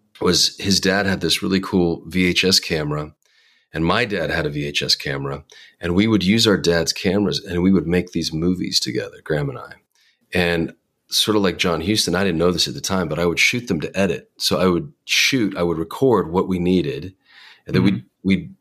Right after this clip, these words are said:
Speaker 1: block out the next thing in rehearsal, and then we would shoot that so that we didn't, 'cause we didn't have editing skills or tools.
Speaker 2: Right.
Speaker 1: And so we were literally editing in the camera, and we would make these little fifteen-minute movies.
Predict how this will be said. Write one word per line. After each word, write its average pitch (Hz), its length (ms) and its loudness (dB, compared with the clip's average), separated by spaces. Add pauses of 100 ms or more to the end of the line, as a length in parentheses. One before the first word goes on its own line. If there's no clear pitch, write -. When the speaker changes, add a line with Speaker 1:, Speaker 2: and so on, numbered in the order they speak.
Speaker 1:
block 101 300 2
out 98 180 2
the - 80 2
next 92 320 0
thing 90 420 2
in 82 140 -2
rehearsal, 85 560 0
and 82 140 -4
then 87 80 0
we 90 100 2
would 76 160 -4
shoot - 420 2
that 80 440 0 (240)
so - 160 2
that 73 100 2
we 92 80 4
didn't, 107 340 -2
'cause 95 120 -6
we 101 80 4
didn't 110 160 2
have 92 120 2
editing 85 360 2
skills - 420 -2
or - 80 -4
tools. 110 500 0
Speaker 2:
Right. 107 220 0 (300)
Speaker 1:
And - 80 -2
so 101 180 4
we 101 220 2
were 107 140 4
literally 90 680 2
editing 85 420 0
in 90 200 2
the 78 80 2
camera, 82 480 -2
and 85 160 -4
we 87 120 2
would 82 120 -2
make 85 220 0
these 80 220 -2
little 82 160 2
fifteen-minute - 720 -4
movies. 82 580 -2